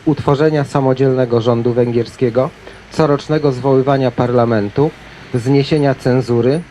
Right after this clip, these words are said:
wolności prasy, utworzenia Gwardii Narodowej, zwolnienia więźniów politycznych. Następnie Sándor Petőfi zadeklamował napisany przez siebie dwa dni wcześniej wiersz pod tytułem Nemzeti Dal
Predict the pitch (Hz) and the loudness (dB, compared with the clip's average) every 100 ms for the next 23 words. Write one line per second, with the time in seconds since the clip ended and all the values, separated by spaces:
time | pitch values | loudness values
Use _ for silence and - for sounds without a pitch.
0 | - 120 147 143 139 135 - 123 123 110 | -10 -2 2 2 2 0 -6 -4 0 0
1 | 101 139 156 - - - 151 - 147 135 | 0 -2 -2 -4 -16 -4 -2 0 0 2
2 | 143 139 123 135 131 120 123 120 120 117 | 2 0 0 0 0 -2 0 2 2 2
3 | 117 139 185 - - - - 120 147 151 | 2 0 -2 -6 -20 -14 -6 0 2 2
4 | 170 170 127 139 135 131 131 135 131 127 | 2 2 2 2 2 0 -2 0 0 0
5 | 120 - 87 80 - - - - - 131 | -2 -4 -10 -10 -12 -20 -20 -12 -2 0
6 | 135 - 208 - 147 - 160 156 147 139 | 0 0 -2 0 -2 0 0 2 -2 0
7 | 131 120 110 127 139 - - - 120 143 | -2 0 -2 -2 -4 -6 -14 -8 -2 0
8 | 143 143 139 156 170 165 143 127 - 151 | 0 0 0 0 0 0 0 -2 -4 -2
9 | 151 147 135 120 139 143 139 123 135 135 | -2 -2 -4 -4 -2 0 0 0 -2 -2
10 | 131 - 135 - 127 123 143 110 87 - | -6 -4 -2 0 -2 2 2 2 -2 -12
11 | - - - - 139 - - 131 135 120 | -18 -20 -8 -2 -2 -2 -4 0 2 4
12 | 143 175 - - - - - - 143 165 | 2 -4 -12 -20 -20 -20 -14 -2 0 2
13 | 170 170 170 165 170 147 120 98 | 2 2 0 0 -4 -2 2 2